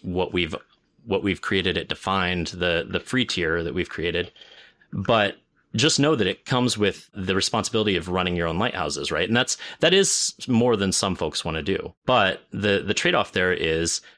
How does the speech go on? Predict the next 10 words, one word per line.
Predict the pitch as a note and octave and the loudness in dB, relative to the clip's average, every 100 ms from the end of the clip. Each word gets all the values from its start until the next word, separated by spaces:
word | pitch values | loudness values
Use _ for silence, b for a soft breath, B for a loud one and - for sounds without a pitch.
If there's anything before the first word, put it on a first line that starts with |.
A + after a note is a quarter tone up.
| _ - | _ -4
less | G#2 A#2 A#2 | 0 2 2
of | |
a | G2+ | 0
dependency | E2 - G2 G2 - E2+ | -2 -2 -2 -2 0 -2
on | E2+ | -2
us | - G2 E2 - - - | -2 0 0 -2 -2 -4
to | - | -6
keep | F#2+ G2+ - | -4 -6 -2
your, | F2+ E2 E2+ | 0 0 -2
your | D#2+ E2 E2+ E2 | -2 -2 0 -2